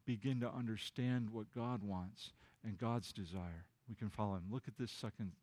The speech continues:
Corinthians passage, or First Corinthians passage. "For who knows a person's thought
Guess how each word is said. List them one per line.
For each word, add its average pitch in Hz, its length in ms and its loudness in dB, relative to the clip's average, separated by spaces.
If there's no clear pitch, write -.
Corinthians 92 400 -4
passage, - 540 -12
or 123 100 4
First 107 320 -4
Corinthians 92 360 -4
passage. - 480 -20
"For - 160 -4
who 113 240 4
knows 135 380 4
a - 40 -4
person's - 520 -2
thought 98 360 0